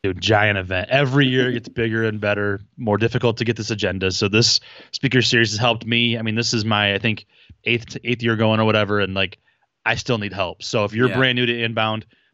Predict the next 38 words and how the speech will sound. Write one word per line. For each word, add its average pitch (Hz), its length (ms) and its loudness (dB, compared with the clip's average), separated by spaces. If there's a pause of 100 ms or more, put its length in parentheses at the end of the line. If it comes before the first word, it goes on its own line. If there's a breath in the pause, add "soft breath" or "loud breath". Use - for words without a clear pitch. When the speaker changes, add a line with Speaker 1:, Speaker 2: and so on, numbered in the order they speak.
(160)
Speaker 1:
this 110 180 -8
is, 101 140 -10
this 107 220 -8
is 95 100 -6
great. 95 380 0
Um, 120 260 0 (400 loud breath)
so 147 140 0
George, 147 240 4
you, 147 120 0
you 151 120 -12
talked - 220 0
about 139 180 -2
helping 127 340 -2
people 117 300 -4
with 104 160 -4
marketing, 123 420 2
sales, 110 320 2
and 110 260 -4
service. 95 540 0 (300 loud breath)
So 123 320 4
on, 117 500 -2
on 120 160 -4
your, 143 680 2 (360)
uh, 110 340 0
presentation 123 760 0
of 98 180 -2
fourteen 131 460 2
personalized 117 840 0
sales 131 480 4 (180)
and 120 140 -2
marketing 117 420 2
video 147 260 4
tips - 280 -2
and 110 100 -6
tricks 104 240 -6
that 113 80 -8
drive 110 180 0
relationships, 120 720 -2